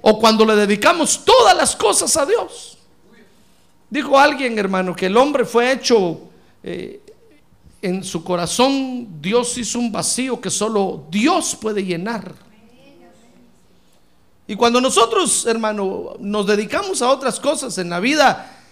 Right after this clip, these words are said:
jamás vamos a vivir satisfechos. Jamás vamos a, a alcanzar la satisfacción que alcanzamos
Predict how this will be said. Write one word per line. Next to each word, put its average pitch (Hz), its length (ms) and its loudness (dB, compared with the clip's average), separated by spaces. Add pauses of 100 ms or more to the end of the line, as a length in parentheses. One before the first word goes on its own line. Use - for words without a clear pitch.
(720)
jamás - 1120 -2
vamos 339 640 -2
a 214 80 0
vivir 247 320 4
satisfechos. 311 920 -4 (1200)
Jamás 277 580 2
vamos 269 360 2
a, 214 220 4 (200)
a 214 340 2
alcanzar 196 800 2
la 359 140 4
satisfacción 254 1200 4
que 226 80 4
alcanzamos 196 1120 0